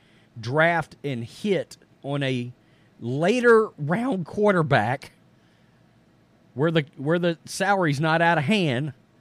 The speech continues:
and they can afford to have both of them on the roster. And then just, I mean, literally Deshaun Watson is wearing clown makeup and a clown wig sitting on the Browns bench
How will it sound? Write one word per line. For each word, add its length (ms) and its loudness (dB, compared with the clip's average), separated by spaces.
and 140 -4
they 80 0
can 400 -6
afford 380 0
to 80 2
have 400 2
both 280 2
of 200 -4
them 280 -2
on 320 0
the 100 0
roster. 560 -4
And 180 -2
then 220 0
just, 440 0
I 120 -10
mean, 260 -2
literally 500 0
Deshaun 500 -2
Watson 580 -4
is 400 -6
wearing 400 0
clown 460 0
makeup 560 0
and 200 -8
a 80 -10
clown 440 -2
wig 320 -2
sitting 480 -2
on 260 -4
the 140 -4
Browns 560 -4
bench 640 -2